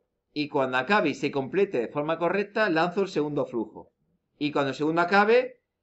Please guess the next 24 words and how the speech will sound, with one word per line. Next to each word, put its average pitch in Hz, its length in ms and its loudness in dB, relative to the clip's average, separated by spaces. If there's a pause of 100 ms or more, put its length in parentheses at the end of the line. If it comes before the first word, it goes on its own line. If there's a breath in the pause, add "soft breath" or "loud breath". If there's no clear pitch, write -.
(160)
me 127 220 -2
vienes 160 300 0
aquí. 113 380 -6 (1120)
¿Lo 147 140 -6
veis? 131 400 -6 (400)
Entonces, 127 240 -8
¿cuál 165 140 2
es 170 80 -2
el 180 100 2
resultado? 175 640 0
Pues 101 160 -10
este 131 220 -8
de 95 60 -6
aquí. 90 280 -14 (1700)
Porque 113 220 -8
es 127 100 -12
el 131 80 -10
que 135 80 -6
yo 135 100 2
le 135 80 0
pongo 151 280 -2
en 139 80 -2
el 107 140 -2
den. 107 260 -4